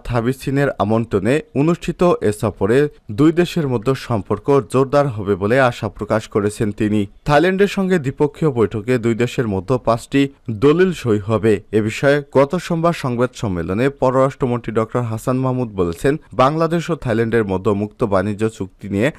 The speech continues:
আলোচনার বিষয়, letter of intent সহ সম্মতিপত্র,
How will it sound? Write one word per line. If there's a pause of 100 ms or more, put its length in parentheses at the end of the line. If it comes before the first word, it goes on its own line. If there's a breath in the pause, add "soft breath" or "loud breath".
(180)
আলোচনার
বিষয়, (280 soft breath)
letter
of (260)
intent (120)
সহ (340)
সম্মতিপত্র,